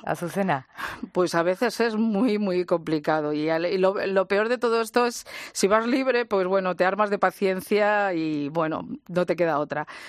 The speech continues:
Speaker 2: Pero si llevas un usuario que encima lleva muchísima prisa, pues, mm, parece que es que te cae toda la responsabilidad del tráfico a ti que vas conduciendo. Intentas evitar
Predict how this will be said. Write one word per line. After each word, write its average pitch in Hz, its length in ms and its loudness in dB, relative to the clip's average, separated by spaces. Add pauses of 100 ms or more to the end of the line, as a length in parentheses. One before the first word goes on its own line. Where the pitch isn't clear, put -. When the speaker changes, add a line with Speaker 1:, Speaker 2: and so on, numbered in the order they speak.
(140)
Speaker 2:
Pero 175 240 2
si 180 160 -2
llevas 202 240 0
un 220 80 2
usuario 175 520 0
que 135 80 -4
encima 170 320 -2
lleva 175 240 0
muchísima 170 520 -4
prisa, 202 480 0 (420)
pues, 175 480 2
mm, 190 300 0
parece 202 320 2
que 214 120 -2
es - 100 -6
que 202 420 2
te 185 100 2
cae 202 200 2
toda 202 240 2
la 190 100 2
responsabilidad 190 720 0
del 190 180 0
tráfico 190 680 0
a 160 80 0
ti 175 180 -4
que 190 100 -2
vas 185 180 -2
conduciendo. 175 680 -2 (360)
Intentas 185 540 0
evitar 208 680 2